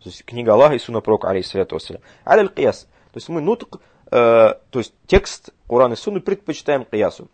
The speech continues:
ибо это далиль кат'и, э, Куран и сунна, а кияс — далиль занни. То есть поэтому мы, а, а, э, ильм предпочитаем занну, как в первом случае, в данном случае, как пример идет. Валь киясуль джали аля аль киясуль хафи, то есть,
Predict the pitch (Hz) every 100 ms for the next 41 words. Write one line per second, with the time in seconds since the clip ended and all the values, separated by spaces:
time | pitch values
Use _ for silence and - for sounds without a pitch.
0 | _ - 131 110 - 127 127 107 95 -
1 | 110 107 104 - 98 107 156 208 _ _
2 | _ 113 113 113 107 107 - 127 123 113
3 | 123 120 113 _ _ - 107 104 135 208
4 | 151 117 156 117 101 95 87 80 _ _
5 | 117 - 151 156 160 139 - _ 65 -
6 | - - - - 98 95 92 - 98 151
7 | 202 131 - 95 - 147 104 104 101 95
8 | 104 - 117 107 95 98 - 101 113 113
9 | 101 123 - - 87 - 107 95 87 90
10 | _ _ _ _ _ _ _ 143 170 -
11 | 185 196 175 151 139 139 202 214 _ 104
12 | 131 135 127 127 131 156 135 - 113 113
13 | 90 - 90 -